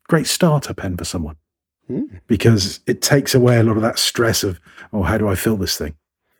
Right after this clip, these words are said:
Speaker 2: Hmm. How is it for cleaning, Stu, with that whole weird mechanism?
Speaker 1: Fun.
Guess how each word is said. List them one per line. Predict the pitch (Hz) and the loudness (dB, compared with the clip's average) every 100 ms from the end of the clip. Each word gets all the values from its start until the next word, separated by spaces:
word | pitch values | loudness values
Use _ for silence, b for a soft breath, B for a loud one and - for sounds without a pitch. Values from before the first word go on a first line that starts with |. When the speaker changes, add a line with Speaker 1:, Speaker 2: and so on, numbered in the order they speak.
| _ _ _ - | _ _ _ -12
Speaker 2:
Hmm. | 107 - _ _ 147 127 | -10 -10 _ _ -4 -2
How | 254 294 | 0 2
is | 277 | 2
it | 196 | 0
for | 175 | -4
cleaning, | - 185 269 104 | 2 2 2 -2
Stu, | - 95 107 | -6 -10 -8
with | 90 90 | -8 -8
that | 90 80 _ - | -10 -10 _ -20
whole | - 98 90 85 - _ _ b b b b b - | -10 -8 -8 -10 -18 _ _ b b b b b -8
weird | 113 117 95 | 2 6 6
mechanism? | 107 92 98 92 | 2 0 0 4
Speaker 1:
Fun. | 151 269 233 | 6 6 4